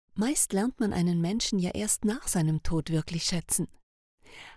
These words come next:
Heiße Milch ist wirklich der ideale Schlummertrunk, vor allem mit Hydrochinon.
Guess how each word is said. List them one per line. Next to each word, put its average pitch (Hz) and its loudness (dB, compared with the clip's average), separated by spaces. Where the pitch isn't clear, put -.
Heiße 247 4
Milch 185 2
ist - -2
wirklich 196 -2
der - -2
ideale 180 2
Schlummertrunk, 165 0
vor - 0
allem 269 4
mit 190 0
Hydrochinon. 170 0